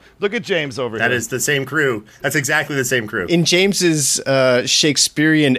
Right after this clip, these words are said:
Speaker 3: epic where, Pe-, you know, Picard
Speaker 2: Seriously.
Speaker 3: has died, uh, I, I could see, I could see Riker pulling that off.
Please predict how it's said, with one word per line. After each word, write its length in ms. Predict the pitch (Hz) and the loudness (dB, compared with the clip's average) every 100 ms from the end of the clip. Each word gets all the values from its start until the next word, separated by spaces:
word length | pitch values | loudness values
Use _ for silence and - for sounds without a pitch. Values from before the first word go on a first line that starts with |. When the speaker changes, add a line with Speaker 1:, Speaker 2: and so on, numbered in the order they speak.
| 127 | 0
Speaker 3:
epic 420 | 156 127 104 120 | -2 0 -2 0
where, 480 | 120 117 117 117 113 | 0 2 4 4 2
Pe-, 320 | - 135 127 123 | 0 -2 0 -2
you 120 | 120 127 | 0 2
know, 80 | |
Picard 440 | 104 127 - 131 127 | 2 0 2 2 2
Speaker 2:
Seriously. 40 | |
Speaker 3:
has 120 | 127 95 | 0 0
died, 560 | 127 147 120 113 135 | 0 2 2 2 2
uh, 60 | 151 185 - - - 165 170 - | 0 -2 -18 -10 0 2 4 2
I, 300 | - - 185 | 2 2 4
I 60 | 226 | 4
could 140 | 247 | 4
see, 440 | 240 269 277 269 180 | 2 2 2 2 2
I 80 | 185 | 2
could 160 | 226 | 0
see 220 | - 302 | 2 2
Riker 400 | 202 131 120 110 - | 2 2 0 -4 -4
pulling 260 | - 135 107 | -2 2 2
that 120 | 101 | 2
off. 400 | 98 139 196 - | 2 0 -2 -8